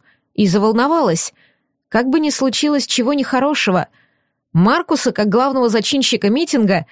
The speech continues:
конечно, отстранили от занятий. Правда, всего на три дня. А вот остальные противники терхов по-прежнему находились в стенах Академии.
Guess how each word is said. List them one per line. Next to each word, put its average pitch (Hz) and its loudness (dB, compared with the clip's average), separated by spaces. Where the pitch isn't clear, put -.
конечно, 262 0
отстранили 339 0
от 170 0
занятий. 226 0
Правда, 196 0
всего 208 0
на 254 0
три 262 -2
дня. 262 -2
А 190 2
вот 247 0
остальные 320 -2
противники 208 0
терхов 330 -2
по-прежнему 190 0
находились 214 0
в - -8
стенах 180 0
Академии. 233 -2